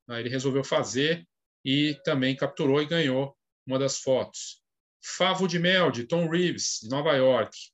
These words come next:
Uma imagem tirada ao lo-, ao longo da borda do Riverside Park, em Manhattan, e ele tava ali caminhando, cachorrinho no inverno, e,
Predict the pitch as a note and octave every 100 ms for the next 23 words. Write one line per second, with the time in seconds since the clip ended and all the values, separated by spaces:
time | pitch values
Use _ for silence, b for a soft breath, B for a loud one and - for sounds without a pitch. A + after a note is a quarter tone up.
0 | _ _ _ A#2 A#2+ C3 C#3+ D#3 D3+ -
1 | E3 D#3+ F3 F3+ E3+ D3+ D3+ E3 D3 C#3
2 | D3+ E3 D3 C3+ B2 B2 D3+ D#3 B2+ A#2
3 | B2+ C3 A#2 C#3 C3 - B2 D3 D3 B2+
4 | B2+ A#2+ D3 E3+ F3+ F#3 - _ _ _
5 | _ - B2+ C3+ D3+ D3+ C#3+ C#3 D3 C#3+
6 | C3+ C#3+ D#3 D#3+ D#3+ G3 G#3 G#3 G#3 -
7 | _ _ _ - D3 - D3+ C3+ D3 C#3+
8 | D3 B2+ C#3+ F3+ F#3 F#3+ F#3 E3 E3+ F3+
9 | F3+